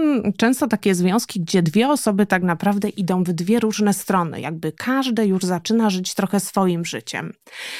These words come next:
I czasem jest, e, coś takiego, że jedno z partnerów się reflektuje i mówi: „Okej,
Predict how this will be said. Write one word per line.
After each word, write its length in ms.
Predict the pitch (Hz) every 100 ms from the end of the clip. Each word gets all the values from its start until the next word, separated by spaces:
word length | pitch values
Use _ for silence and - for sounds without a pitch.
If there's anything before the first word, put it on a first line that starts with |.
| - -
I 80 | 175
czasem 420 | 262 302 254 220
jest, 420 | 254 427 - -
e, 220 | 180 175
coś 260 | 165 190 -
takiego, 540 | 185 - 175 156 214
że 320 | 208 190 180 175
jedno 280 | 226 294
z 80 | 254
partnerów 500 | - 185 202 214 233
się 140 | - 190
reflektuje 640 | 180 190 175 - 190 220
i 160 | 208 196
mówi: 480 | 202 196 202 202
„Okej, 560 | - - 233 220 160 -